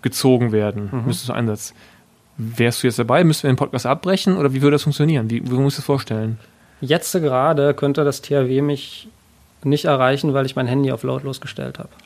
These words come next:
Speaker 1: In der Tat, ist aber über Handy dann
Speaker 2: Für den Podcast.
Speaker 1: die, das ist
Speaker 2: <laughs> Nur für dich. Ja, aber in der Tat,
Speaker 1: Das
Speaker 2: es
Speaker 1: ist
Speaker 2: ist
Speaker 1: sehr
Speaker 2: dann
Speaker 1: ehrenwert.
Speaker 2: übers Handy, also
Speaker 1: Ja.
Speaker 2: mit, mit,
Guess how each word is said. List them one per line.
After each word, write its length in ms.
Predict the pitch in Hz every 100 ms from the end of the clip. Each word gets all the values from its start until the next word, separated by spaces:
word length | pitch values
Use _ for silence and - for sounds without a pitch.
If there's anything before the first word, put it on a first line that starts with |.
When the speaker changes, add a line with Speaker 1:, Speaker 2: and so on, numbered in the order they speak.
| _
Speaker 1:
In 60 | -
der 40 |
Tat, 240 | 123 123 -
ist 140 | 127
aber 120 | 123
über 140 | 117 117
Handy 300 | 117 113 110
dann 160 | 110
Speaker 2:
Für 100 | 110
den 140 | 127 131
Podcast. 420 | 131 - 127 - - _ -
Speaker 1:
die, 160 | 123 117
das 240 | 117 117
ist 160 | 131 113
Speaker 2:
<laughs> 0 |
Nur 100 | 135
für 120 | 151
dich. 240 | 131 120 - - - - -
Ja, 320 | 131 139 131 - - - -
aber 420 | 139 135 139 139
in 100 | 156
der 140 | 139 139
Tat, 260 | 139 135
Speaker 1:
Das 60 | 123
Speaker 2:
es 60 | 131
Speaker 1:
ist 20 |
Speaker 2:
ist 40 |
Speaker 1:
sehr 80 | 123
Speaker 2:
dann 80 | 127
Speaker 1:
ehrenwert. 320 | 120 113 113 113
Speaker 2:
übers 180 | 127
Handy, 360 | 127 127 156 156
also 180 | 135 127
Speaker 1:
Ja. 60 |
Speaker 2:
mit, 240 | 131 127
mit, 100 | -